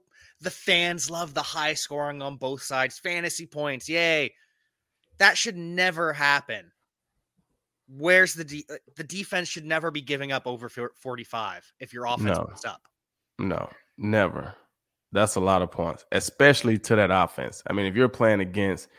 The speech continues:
Speaker 2: you know, Aaron Rodgers in his prime with, you know,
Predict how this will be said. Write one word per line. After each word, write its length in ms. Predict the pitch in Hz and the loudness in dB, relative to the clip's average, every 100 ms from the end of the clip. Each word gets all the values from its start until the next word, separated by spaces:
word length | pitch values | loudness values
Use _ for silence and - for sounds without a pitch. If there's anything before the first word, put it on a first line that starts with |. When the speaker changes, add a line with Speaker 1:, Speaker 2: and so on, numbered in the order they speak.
| - - _ | -20 -20 _
Speaker 2:
you 140 | 104 | -4
know, 460 | 92 80 69 62 50 _ _ _ _ _ _ _ _ | 0 0 -2 -6 -10 _ _ _ _ _ _ _ _
Aaron 300 | 110 110 107 | 6 8 8
Rodgers 440 | 104 104 101 101 | 8 6 4 0
in 100 | 107 | 0
his 120 | 101 95 | 0 -2
prime 840 | - 107 101 98 95 95 95 92 | 0 4 4 4 2 0 0 -2
with, 300 | 95 78 - - | -4 -6 -8 -10
you 160 | 95 98 | -4 -2
know, 320 | 87 78 76 | 0 0 -2